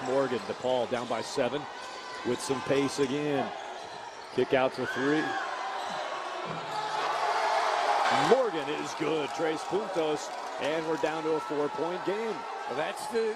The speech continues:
Speaker 2: the Blue Demon that you can't allow an open look. The eighty-sixth three in Moses Morgan's career.
Speaker 1: Wessel to the basket. Easy finish around the three fouls of Darrell Robertson.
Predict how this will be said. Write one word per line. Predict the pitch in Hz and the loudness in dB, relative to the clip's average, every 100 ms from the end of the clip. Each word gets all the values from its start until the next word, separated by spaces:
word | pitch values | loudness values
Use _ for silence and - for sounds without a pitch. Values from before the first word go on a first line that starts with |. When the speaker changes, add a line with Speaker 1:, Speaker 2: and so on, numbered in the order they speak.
| - | -2
Speaker 2:
the | 190 190 | -6 -2
Blue | 190 220 | -2 -2
Demon | 226 226 220 | -2 -2 -2
that | 214 214 | -2 -2
you | 220 - | -4 -4
can't | 202 226 240 - | -2 0 -2 -2
allow | 214 220 220 220 | 0 0 2 0
an | |
open | 208 220 - 208 214 | 0 -2 -2 -2 0
look. | 233 - - - - - - - - | 0 0 -8 -8 -10 -10 -8 -8 -2
The | 147 - - | -2 0 0
eighty-sixth | 254 294 269 - - 269 - - - | 0 0 0 0 2 0 -2 -6 -6
three | 269 262 247 220 196 180 - - - - - | -2 0 2 0 -2 -6 -8 -8 -8 -10 0
in | 165 180 | 0 4
Moses | 202 220 - 220 160 | 2 2 -4 -10 -2
Morgan's | 220 220 202 202 - - | 2 2 0 -4 -4 0
career. | 190 196 175 147 - - - - - - - - - - - - | 2 2 0 -4 -8 -10 -10 -10 -8 -10 -8 -6 -6 -6 -6 -2
Speaker 1:
Wessel | 107 120 - 147 | 2 4 4 0
to | 131 | 0
the | 131 | 0
basket. | 123 127 123 135 113 - | 2 2 2 0 0 0
Easy | 127 135 139 135 131 | 0 2 2 2 2
finish | 143 143 135 | 2 2 0
around | 143 135 135 135 123 | 0 0 0 0 0
the | 120 | -2
three | 110 131 151 139 | -2 -2 0 0
fouls | - 131 139 135 123 113 | 0 2 2 2 2 2
of | 123 113 - - - - | 0 0 -2 -6 -6 -4
Darrell | 120 120 127 | 0 2 2
Robertson. | 117 123 135 135 - | 2 2 2 0 0